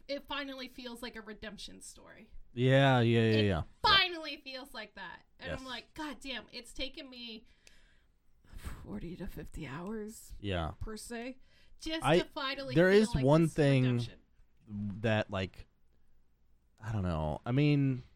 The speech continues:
Speaker 2: I think from a, like, a, like, role-playing or, like, just investing, immersing yourself in the story,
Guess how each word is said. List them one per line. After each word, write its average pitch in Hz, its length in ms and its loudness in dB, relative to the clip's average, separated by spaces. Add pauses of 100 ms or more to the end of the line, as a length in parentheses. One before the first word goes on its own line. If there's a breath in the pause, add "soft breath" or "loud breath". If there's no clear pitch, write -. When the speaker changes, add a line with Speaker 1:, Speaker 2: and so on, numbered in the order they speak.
(800)
Speaker 2:
I 135 140 0
think 202 180 -2
from 160 200 4
a, 131 80 10
like, 104 200 4
a, 82 540 2 (800)
like, 110 180 -4
role-playing 127 880 4
or, 110 120 4
like, 92 180 0
just 139 220 0
investing, 113 500 4
immersing 107 400 2
yourself 101 300 2
in 92 80 -2
the 85 60 -4
story, 113 560 0